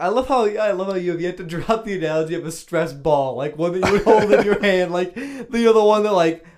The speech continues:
Speaker 1: soccer moms are holding in, you know, at
Speaker 2: Okay,
Speaker 1: their,
Speaker 2: that
Speaker 1: at
Speaker 2: is
Speaker 1: their
Speaker 2: the
Speaker 1: desk.
Speaker 2: only stress
Speaker 1: It's
Speaker 2: ball that exists, so I don't know how you're wrapping that into a supplement.
Speaker 1: It's, I don't either. It's just what it's called.
Speaker 2: They, they don't look very edible either. Like, I've never looked at any particular stress ball and, like,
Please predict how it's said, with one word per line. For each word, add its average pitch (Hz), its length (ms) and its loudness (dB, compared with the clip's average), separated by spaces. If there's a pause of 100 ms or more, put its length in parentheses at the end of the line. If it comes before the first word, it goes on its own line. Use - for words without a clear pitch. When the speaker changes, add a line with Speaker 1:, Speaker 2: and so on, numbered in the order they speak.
(140)
Speaker 1:
soccer 208 440 2
moms 170 440 0
are 156 160 0
holding 175 420 0
in, 160 180 -4
you 175 100 -6
know, 151 100 0
at 160 60 2
Speaker 2:
Okay, 214 100 0
Speaker 1:
their, 190 100 6
Speaker 2:
that 185 80 6
Speaker 1:
at 202 60 4
Speaker 2:
is 196 80 4
Speaker 1:
their 170 60 -2
Speaker 2:
the 220 80 2
Speaker 1:
desk. 151 280 0
Speaker 2:
only 226 460 4
stress 196 460 2
Speaker 1:
It's 165 80 -8
Speaker 2:
ball 151 260 6
that 175 180 2
exists, 170 680 -4
so 185 140 0
I 180 100 4
don't 180 300 2
know 180 160 4
how 175 180 2
you're 170 180 2
wrapping 160 380 2
that 156 140 0
into 160 220 -2
a 147 60 -2
supplement. 143 640 -6
Speaker 1:
It's, 269 160 -2 (100)
I 277 80 4
don't 320 240 2
either. 311 240 0 (240)
It's 247 240 -8
just 285 180 -8
what 311 120 -2
it's 294 120 -6
called. 294 720 0
Speaker 2:
They, 180 140 2
they 180 260 2
don't 185 240 2
look 170 160 0
very 139 260 -2
edible 113 380 -6
either. 95 340 -14
Like, 156 140 -2
I've 185 100 2
never 214 220 4
looked 175 300 2
at 156 200 2
any 170 280 0
particular 165 460 -6
stress 156 340 0
ball 135 180 0
and, 131 100 -2
like, 123 240 0